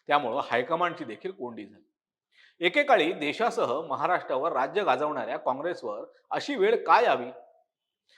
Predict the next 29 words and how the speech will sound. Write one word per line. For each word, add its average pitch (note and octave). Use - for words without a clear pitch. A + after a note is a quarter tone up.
काँग्रेसमधील G3+
नेते D#3+
प्रदेशाध्यक्षपद G3
घेण्यास D#3+
नकार E3+
का A3
देत G#3
आहेत, C3+
याचाच C#3+
आढावा D3+
या D#3+
व्हिडिओच्या D3+
माध्यमातून A#2
घेऊया. -
नमस्कार, D3+
मी A3
सुहास D3
शेलार C3
आणि B2+
कॅमेऱ्यावर D3
आहेत A#2
अविनाश D3
सूर्यवंशी. A2+
नाना F#3
पटोलेंना A#3+
बदलण्याचा F#3+
आग्रह D3+
अनेकांनी F#3
धरल्यामुळं C#3